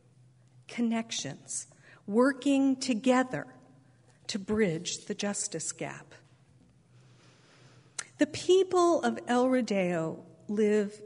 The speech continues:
in extreme poverty, experiencing their struggles,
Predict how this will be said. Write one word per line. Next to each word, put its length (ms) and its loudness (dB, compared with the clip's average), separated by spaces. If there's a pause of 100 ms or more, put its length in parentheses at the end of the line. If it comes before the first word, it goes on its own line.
in 240 0
extreme 1160 0 (380)
poverty, 640 -8 (920)
experiencing 1040 6
their 220 2
struggles, 880 -4